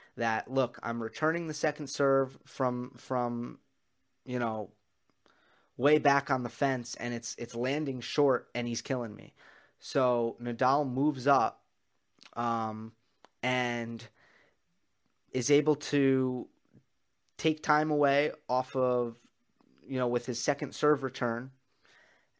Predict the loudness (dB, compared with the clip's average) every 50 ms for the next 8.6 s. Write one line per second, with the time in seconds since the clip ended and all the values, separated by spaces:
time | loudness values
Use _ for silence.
0 | _ -10 -6 -2 -2 -2 -2 -2 -2 -2 2 4 4 4 4 2 2 4 4 6
1 | 6 4 2 0 -4 -8 -8 -8 -8 -8 -6 -4 -2 -2 0 -2 -2 -4 -6 -8
2 | -4 -2 0 0 2 0 0 -2 -2 -4 2 4 6 6 6 4 2 0 0 2
3 | 0 0 0 0 -6 -6 0 0 2 2 2 0 -2 -2 -2 -2 -2 -2 -4 -2
4 | -2 -2 -2 2 4 4 4 4 2 -2 -4 -4 0 2 2 2 2 0 -6 -6
5 | -4 -2 -2 -2 0 2 4 4 4 4 2 2 -2 -8 -20 -20 -20 -20 -20 -20
6 | _ -2 0 2 4 2 2 2 4 6 6 6 6 4 2 -6 -8 -2 -2 -2
7 | -2 -2 -4 -2 -2 -2 -2 -2 -10 -10 -2 0 2 2 2 0 0 -2 -4 -4
8 | -4 -4 -6 -4 -4 -4 -4 -6 -6 -8 -8 -10